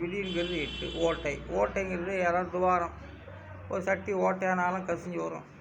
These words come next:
ஆகையால் ஓ-, கணக்கு அதனுடைய வி-, விதி எண் எட்டாகும். புதர், புதருக்கு வந்து மூன்று எழுத்துக்கள். அந்த மூன்று எழுத்துக்கு உண்டான எண்களிடம் ரெண்டு,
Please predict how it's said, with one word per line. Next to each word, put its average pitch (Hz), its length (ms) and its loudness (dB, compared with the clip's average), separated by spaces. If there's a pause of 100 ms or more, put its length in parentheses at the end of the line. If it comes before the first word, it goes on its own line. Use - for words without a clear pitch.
(1300)
ஆகையால் 208 420 4
ஓ-, 202 480 6
கணக்கு 202 380 0 (100)
அதனுடைய 180 480 2
வி-, 180 160 2
விதி 196 240 -4
எண் 226 260 -2
எட்டாகும். 160 480 2 (140)
புதர், 196 340 4 (220)
புதருக்கு 226 480 4
வந்து 196 240 0
மூன்று 190 240 0
எழுத்துக்கள். 180 500 -2 (600)
அந்த 196 260 0
மூன்று 226 340 0
எழுத்துக்கு 233 400 2
உண்டான 208 360 2
எண்களிடம் 196 420 0
ரெண்டு, 190 320 0